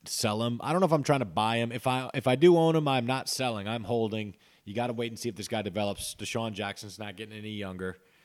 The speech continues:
Um, speaking of young and not very good, Corey Coleman, Cleveland Browns. Are you, what are you doing with this guy? Selling, buying, holding?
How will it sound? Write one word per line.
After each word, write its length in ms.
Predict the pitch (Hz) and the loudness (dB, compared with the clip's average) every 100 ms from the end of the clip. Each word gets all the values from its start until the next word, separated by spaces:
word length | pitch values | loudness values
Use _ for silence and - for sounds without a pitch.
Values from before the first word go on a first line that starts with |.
| _ _ - | _ _ -10
Um, 540 | 120 123 123 123 113 - _ _ _ _ | -2 0 2 2 -2 -12 _ _ _ _
speaking 580 | - - - 208 190 180 | -12 -10 -2 -2 0 -2
of 160 | 147 117 | -2 -2
young 560 | 127 151 160 147 139 143 127 127 127 127 123 | 0 2 4 2 -2 -10 -10 -8 -6 -4 -4
and 840 | 123 123 123 123 123 120 120 117 107 - - | -4 -4 -4 -4 -4 -4 -6 -8 -10 -14 -16
not 220 | 120 135 127 | -8 -8 -2
very 240 | 131 120 | -2 -2
good, 500 | 101 143 143 131 117 | -2 2 4 2 0
Corey 380 | - 175 180 156 | 0 4 6 4
Coleman, 720 | - 165 156 143 120 104 95 | 4 6 8 6 2 -2 -6
Cleveland 540 | - 147 135 131 117 | -2 0 2 0 0
Browns. 880 | 110 110 104 98 87 80 - - - | 0 0 0 -2 -6 -8 -12 -12 -8
Are 120 | 101 | -6
you, 1400 | 98 120 135 139 135 131 131 127 123 120 117 113 107 104 101 | -2 0 2 2 2 2 2 2 0 0 0 0 -2 -4 2
what 140 | 175 | 2
are 40 | |
you 60 | 190 | 4
doing 140 | 139 | 4
with 80 | 120 | 2
this 140 | 117 - | 0 -2
guy? 240 | 98 90 | -2 -2
Selling, 420 | - 139 139 135 | -4 -2 -2 0
buying, 300 | 120 127 131 | 0 0 0
holding? 520 | 104 123 127 131 127 | -2 -2 0 -2 -4